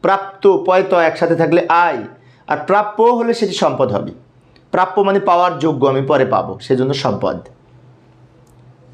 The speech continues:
এবার কি করব? নিচে দাগ দিব, চলতি সম্পদ আর নাই, এই সবগুলো যোগ করে এখানে লিখব। ছত্রিশ হাজার টাকা হবে, এগুলো যোগ করে এখানে নিচে, নিচে ডাবল দাগ দিয়ে পাশে লিখব এই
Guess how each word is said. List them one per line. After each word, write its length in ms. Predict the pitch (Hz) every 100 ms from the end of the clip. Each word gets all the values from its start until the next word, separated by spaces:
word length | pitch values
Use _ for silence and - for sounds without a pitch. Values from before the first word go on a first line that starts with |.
| - _ _ _
এবার 220 | 196 208
কি 100 | 208
করব? 540 | 202 202 208 254 - - 170
নিচে 240 | 180 180
দাগ 260 | 170 165 147
দিব, 160 | 135
চলতি 260 | 135 175 175
সম্পদ 300 | 180 160 160
আর 80 | 156
নাই, 320 | 156 170 135 - - _ _ _ _ _
এই 60 | 143
সবগুলো 600 | - 202 214 214 190 202
যোগ 280 | 160 196 202
করে 160 | 202
এখানে 240 | 196 170 160
লিখব। 380 | 139 107 104 - - _ _ _
ছত্রিশ 580 | - 220 233 - 247 214
হাজার 220 | 196 180
টাকা 200 | 156 139
হবে, 220 | 120 107 98 -
এগুলো 300 | 156 165 170
যোগ 200 | 160 156
করে 160 | 165 156
এখানে 220 | 156 156
নিচে, 320 | 156 180 180
নিচে 260 | 170 160 165
ডাবল 360 | 147 147 160
দাগ 160 | 170 -
দিয়ে 140 | 208 208
পাশে 300 | 165 160 165
লিখব 560 | 156 156 233 262 - - _ _ _
এই 440 | 147 143 139 -